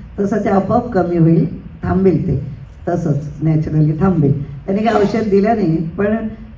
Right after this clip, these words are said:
मंगळवार झाला, मंगळवारी घटना घडली, बुधवार गेला, गुरुवार झाला, शुक्रवार झाला, तरी तिच्या डोळ्याची आगाग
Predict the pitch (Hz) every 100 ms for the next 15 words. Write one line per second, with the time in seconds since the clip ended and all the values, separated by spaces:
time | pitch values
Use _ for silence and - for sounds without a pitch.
0 | - - 185 196 196 240 247 220 208 202
1 | - - 190 196 254 254 214 208 208 202
2 | 185 196 196 202 208 202 214 196 185 202
3 | 208 196 190 202 - - 185 240 247 233
4 | 233 240 233 214 220 220 196 196 240 -
5 | 151 147